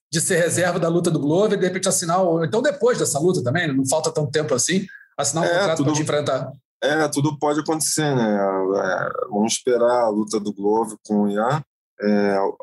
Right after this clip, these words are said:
Speaker 2: um dos dois vai ser campeão e tudo pode acontecer. É, o cara se machucar, entendeu? Tem, o campeão tem que ficar um tempo parado. Eu creio que o Pro-, o Projaska não vai querer ficar esperando seis meses, um ano. Ele vai ter que lutar.
Speaker 1: É.
Speaker 2: Então, a oportunidade pode surgir,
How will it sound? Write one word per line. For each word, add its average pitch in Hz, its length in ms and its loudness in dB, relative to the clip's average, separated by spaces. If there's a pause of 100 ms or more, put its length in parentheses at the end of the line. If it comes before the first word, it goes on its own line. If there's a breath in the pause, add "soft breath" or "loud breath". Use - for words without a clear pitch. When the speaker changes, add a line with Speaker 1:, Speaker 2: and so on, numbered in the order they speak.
(100)
Speaker 2:
um 107 60 2
dos 104 160 0
dois 110 200 0
vai 113 140 -2
ser 117 200 -2
campeão 120 640 0
e 135 40 -2
tudo 147 180 -4
pode 160 220 -2
acontecer. 139 800 0
É, 110 240 0
o 101 160 -2
cara 110 240 -4
se 110 180 -4
machucar, 113 920 -2
entendeu? 104 680 0 (200)
Tem, 101 180 0
o 101 80 -4
campeão 107 480 -2
tem 107 100 -10
que - 80 -12
ficar - 180 -4
um 107 100 -6
tempo 104 260 -2
parado. 113 560 -2
Eu 107 80 0
creio 104 240 0
que 123 320 -2 (180)
o - 100 -20
Pro-, 104 340 -2
o 104 80 -8
Projaska 110 480 -2
não 135 80 2
vai 139 100 0
querer 139 220 0
ficar 139 200 -4
esperando 123 460 -2
seis 120 300 -2
meses, 113 320 0
um 135 160 2
ano. 110 260 2
Ele 92 140 -2
vai 98 160 0
ter 101 160 -4
que - 120 -18
lutar. 110 580 -4
Speaker 1:
É. - 440 -10
Speaker 2:
Então, 101 240 -2
a 107 40 0
oportunidade 113 680 -2
pode 117 200 -2
surgir, 131 600 0